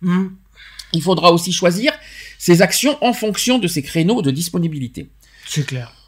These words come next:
Speaker 2: On peut aussi s'investir ponctuellement. Donc, par ailleurs, c'est, de nombreuses associations proposent des missions limitées dans le temps, en particulier l'été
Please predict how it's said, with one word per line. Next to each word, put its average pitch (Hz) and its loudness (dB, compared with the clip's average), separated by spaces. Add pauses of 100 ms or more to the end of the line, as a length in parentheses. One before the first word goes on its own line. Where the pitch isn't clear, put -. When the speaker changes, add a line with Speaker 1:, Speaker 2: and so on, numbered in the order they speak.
(460)
Speaker 2:
On 208 10
peut 269 6
aussi 262 6
s'investir 247 0
ponctuellement. 202 0
Donc, 120 -8
par 147 6
ailleurs, 202 6
c'est, 170 -2
de 165 4
nombreuses 180 4
associations 190 0
proposent 208 4
des 135 4
missions 226 4
limitées 180 0
dans 135 0
le 135 2
temps, 220 -2
en 285 4
particulier 175 -2
l'été 135 0